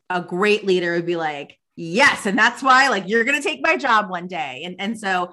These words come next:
it just, e-, hearing that m-, reminded me of that example too, of, like, you know, of what a good leader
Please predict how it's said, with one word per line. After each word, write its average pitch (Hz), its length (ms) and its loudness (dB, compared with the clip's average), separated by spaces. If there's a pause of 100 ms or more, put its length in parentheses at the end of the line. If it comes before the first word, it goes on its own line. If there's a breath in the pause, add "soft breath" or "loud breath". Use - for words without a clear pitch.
(140 loud breath)
it 208 80 -8
just, 220 200 -8
e-, 220 240 -6
hearing 214 300 0
that 175 180 2
m-, 175 120 -14 (180)
reminded 175 360 -2
me 170 120 -4
of 165 80 -8
that 151 120 -2
example 170 600 -8
too, 262 260 -4
of, 151 120 -6
like, 147 200 -4 (340 soft breath)
you 185 120 -6
know, 156 160 -8 (200)
of 175 200 -2
what 185 400 2
a 180 60 4
good 180 280 0
leader 160 560 2